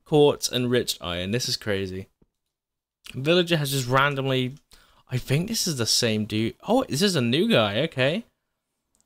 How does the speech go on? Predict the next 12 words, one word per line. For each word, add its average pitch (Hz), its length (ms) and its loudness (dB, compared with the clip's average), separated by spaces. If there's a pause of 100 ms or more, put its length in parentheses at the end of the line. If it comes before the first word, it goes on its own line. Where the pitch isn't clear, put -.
(360)
Um, 151 1200 0 (1600)
anything 147 540 -4
useful? 135 560 -4
Pumpkins? 135 760 -6
Do 123 100 -2
I - 20 -4
need 139 180 -6
pumpkins 120 520 -6
or 120 40 -2
anything? 117 460 -4
Not 95 180 -6 (100)
really. 107 520 -4